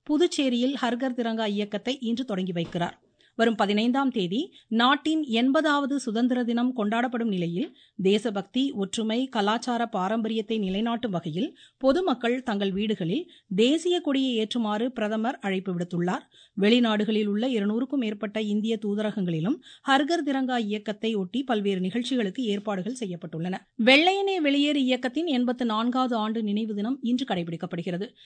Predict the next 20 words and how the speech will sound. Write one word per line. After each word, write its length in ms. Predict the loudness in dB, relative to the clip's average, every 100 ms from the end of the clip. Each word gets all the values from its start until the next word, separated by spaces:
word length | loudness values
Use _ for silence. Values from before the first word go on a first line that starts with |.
| 0
இந்நாளையொட்டி 640 | 6 6 6 4 2 -2
குடியரசு 440 | -2 2 2 0 -4
துணைத் 240 | -2 -2
தலைவர் 280 | -2 -2 -2
திரு 160 | -4 -4
சி 180 | -4
பி 120 | -4 -2
ராதாகிருஷ்ணன் 680 | -2 -2 -4 -4 -4 -4 -4
வெளியிட்ட 360 | -2 -2 -2 -2
செய்தியில், 440 | -2 -2 -2 -4 -4 -18 2
இந்த 180 | 6
இயக்கத்தில் 540 | 6 4 2 0 -2 -2
பங்கேற்ற 580 | -2 0 -2 -2 -4 -2
சுதந்திர 460 | -2 0 0 0
போராட்ட 440 | -2 -2 -2 -2 -2
வீரர்களின் 600 | -2 -2 -2 0 0 0
துணிச்சல், 520 | -2 -2 -2 -4 -4
தியாகம், 580 | -4 -2 -2 0 -2 0
தேசப்பற்று 520 | -2 -2 -6 -6 -2
ஆகியவை 560 | -2 -2 -2 -2 -4